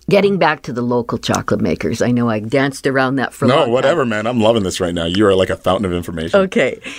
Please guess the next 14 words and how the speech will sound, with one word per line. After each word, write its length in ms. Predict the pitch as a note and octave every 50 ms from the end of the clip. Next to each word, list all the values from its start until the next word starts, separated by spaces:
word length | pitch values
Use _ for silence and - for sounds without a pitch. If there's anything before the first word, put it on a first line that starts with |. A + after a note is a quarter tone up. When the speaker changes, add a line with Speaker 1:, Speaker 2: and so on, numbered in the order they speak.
| B3 A#3 -
Speaker 1:
So 300 | - - B3 A3+ G#3+ G#3+
then 320 | A3+ A3+ A#3+ A#3+ A#3 - - _ _ _ _ _ _ _ _ _ - -
we're 120 | F#3+ G3 D#3+
gonna 260 | E3 G#3 G#3 G#3 -
feature 380 | - - G#3+ G3 - - F#3 -
four 440 | - - - F#3 F#3+ F#3+ F#3+ - - _
chocolatiers 1000 | - A3 F#3+ F3 E3+ - - D#3+ - - - A3+ G3+ E3+ C3 E2+ F#2 - - - -
Speaker 2:
Right. 60 | G2+ F#2+
Speaker 1:
from 100 | B2+ C3
Manitoba. 600 | C3+ B2+ A#2+ A#2 A2 - - A#2 G#2+ - - -
Speaker 2:
Okay. 180 | - F#2 A2 A#2 - - - - -
Speaker 1:
We're 140 | E3+ F3
gonna 240 | F3+ G3+ G3+ G#3+ G#3+
feature 560 | - - F3 E3 - - F#3 E3+ E3 D#3+ -